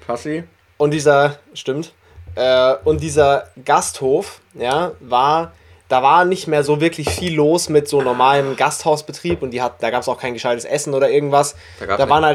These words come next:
Speaker 2: halt
Speaker 1: gar
Speaker 2: paar so
Speaker 1: nichts.
Speaker 2: degenerierte, äh, Pommes. Es gab Pommes.
Speaker 1: Die waren
Speaker 2: Also
Speaker 1: aber
Speaker 2: in
Speaker 1: auch
Speaker 2: der Wirts-,
Speaker 1: scheiße.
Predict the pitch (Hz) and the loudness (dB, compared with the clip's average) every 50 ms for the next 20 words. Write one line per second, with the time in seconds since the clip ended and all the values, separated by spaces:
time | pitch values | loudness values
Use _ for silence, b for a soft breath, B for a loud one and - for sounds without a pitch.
0 | 147 - - - - 92 160 165 170 160 175 156 165 170 160 165 156 151 143 135 | 0 -4 -8 -4 -2 0 2 2 2 0 0 0 0 0 2 2 2 2 2 2
1 | 151 151 151 143 135 - 123 135 - - 180 170 139 107 - - - - - 135 | 0 -2 -2 -2 -6 -4 -4 -2 0 0 0 0 0 -4 -4 -8 -12 -12 -14 -14
2 | 120 - 147 139 139 - 151 135 117 101 - - 90 87 B B B B _ _ | -8 -4 -2 -2 -2 -2 -2 -2 -2 -4 -8 -10 -14 -14 B B B B _ _
3 | _ - 120 104 101 113 117 131 - - 185 185 175 165 156 175 175 175 - - | _ -16 -10 -8 -6 -4 -2 -2 -2 0 0 2 2 2 2 2 0 -4 -4 -4
4 | 127 | -4